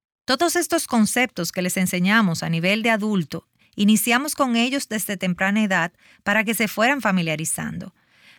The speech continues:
Me parece que fue alrededor de la edad de once años con nuestra hija.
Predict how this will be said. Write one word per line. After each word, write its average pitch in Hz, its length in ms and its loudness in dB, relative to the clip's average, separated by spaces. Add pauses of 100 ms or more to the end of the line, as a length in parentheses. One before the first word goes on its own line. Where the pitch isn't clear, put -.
Me 208 120 2
parece 226 520 2
que 190 140 -4
fue 233 320 -2
alrededor 220 640 -2
de 330 100 0
la 294 100 2
edad 220 220 0
de 208 360 -4
once 320 360 -4
años 165 460 0
con 175 160 -2
nuestra 170 360 0
hija. 202 400 -2